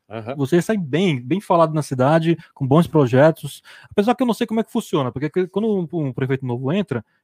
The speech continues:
Speaker 2: existe projetos parados, né? Então, de repente, ele deu seguimento àquilo que tava parado, eu não sei muito bem.
Speaker 1: É, uma das coisas que eu me desentendi com o Fattori logo no primeiro ano, né? O, o
Speaker 2: Tô
Speaker 1: Parque
Speaker 2: ouvindo
Speaker 1: da
Speaker 2: um
Speaker 1: Juventude
Speaker 2: barulho aí?
Speaker 1: tem um
Speaker 2: Ah, é fora?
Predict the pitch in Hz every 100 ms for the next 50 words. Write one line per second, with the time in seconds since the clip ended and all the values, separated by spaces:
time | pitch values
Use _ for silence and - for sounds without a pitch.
0 | _ _ 190 143 180 202 - 180 151 -
1 | - 175 135 165 139 139 135 143 143 127
2 | 127 151 165 147 156 - 156 139 147 143
3 | 151 - 165 156 143 131 131 135 127 139
4 | 131 135 127 120 113 _ _ _ _ _
5 | - 127 92 117 143 139 127 - 117 107
6 | - 120 95 98 110 107 82 101 95 107
7 | 98 87 104 - 104 104 131 170 247 -
8 | 131 143 123 92 85 82 78 _ 95 104
9 | - - - _ _ - 131 127 110 -
10 | 123 104 151 156 196 175 147 147 135 175
11 | 135 139 190 - _ - 127 131 120 110
12 | 104 175 165 - 156 165 110